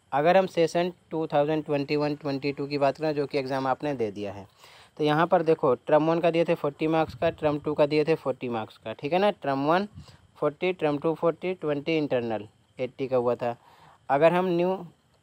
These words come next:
सेशन की बात करें, टू थाउजेंड ट्वेंटी टू ट्वेंटी थ्री की,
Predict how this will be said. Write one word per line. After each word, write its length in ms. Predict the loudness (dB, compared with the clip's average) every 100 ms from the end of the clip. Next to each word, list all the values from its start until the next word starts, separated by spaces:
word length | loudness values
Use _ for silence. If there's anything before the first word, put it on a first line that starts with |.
| _ _ _ _ _ -20 -20
सेशन 420 | -6 -2 0 0
की 100 | 0
बात 200 | 0 0
करें, 380 | 0 -2 -2 -4 -10 _ _ _ _ _ _ _ _ _ _ _ _ _ _ _ _ _ _ -8
टू 180 | -4 -2
थाउजेंड 440 | -2 -2 -2 -4
ट्वेंटी 360 | -4 -6 -4 -2
टू 180 | -2 -2
ट्वेंटी 400 | -2 -4 -2 -4
थ्री 220 | -2 -4
की, 220 | -6 -14